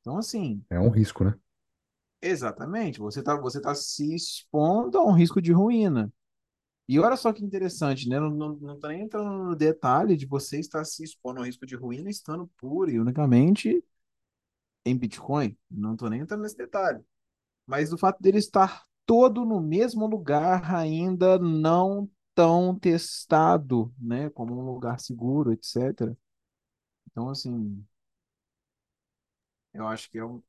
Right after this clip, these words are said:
Speaker 1: também algo a ser avaliado, né? Que não só, cara, convenhamos, a gente sempre fala de Lightning. Lightning é pra pouco dinheiro.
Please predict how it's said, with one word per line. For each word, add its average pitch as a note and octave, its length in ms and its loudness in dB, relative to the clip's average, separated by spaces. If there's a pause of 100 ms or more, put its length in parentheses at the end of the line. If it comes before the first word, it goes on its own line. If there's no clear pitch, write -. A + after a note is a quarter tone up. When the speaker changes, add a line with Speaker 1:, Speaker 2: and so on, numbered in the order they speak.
(140)
Speaker 1:
também A3+ 260 -8
algo A#2+ 260 -6
a - 20 -10
ser B2 200 -10
avaliado, A#2+ 580 -8
né? C3+ 200 -10
Que - 100 -10
não G3+ 220 0
só, E3+ 380 2 (500)
cara, C3+ 340 4 (380)
convenhamos, F3 480 -2
a C3+ 40 0
gente E3+ 140 0
sempre G3+ 200 0
fala E3+ 160 8
de F3 80 8
Lightning. C#3+ 380 8
Lightning C3+ 480 8 (380)
é G3+ 60 -2
pra G#3 100 6
pouco G3+ 240 6
dinheiro. D#3+ 680 2